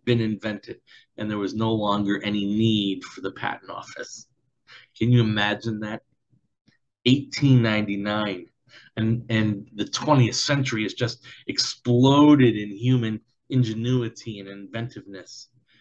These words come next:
A few of these inventions have centered on communications and,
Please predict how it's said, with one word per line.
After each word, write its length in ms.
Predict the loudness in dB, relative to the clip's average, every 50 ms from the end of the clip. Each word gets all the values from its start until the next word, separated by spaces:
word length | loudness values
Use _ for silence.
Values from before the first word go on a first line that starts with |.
| _ _ -18
A 60 | -18
few 280 | -14 -6 -2 0 0
of 60 | 2 0
these 220 | 0 -2 -4 -6
inventions 640 | -8 -8 -6 -4 -4 -4 -4 -4 -4 -6 -4 -2
have 160 | -2 -4 -4 -6 _ _ _ _ -20 -18
centered 640 | -14 -12 -12 -10 -8 -4 0 0 0 0 0 0 0
on 180 | 0 -2 -4 -4
communications 960 | -2 2 4 4 4 4 2 0 0 2 2 2 0 -2 -6 -10 -12 -12 -12
and, 100 | -14 -16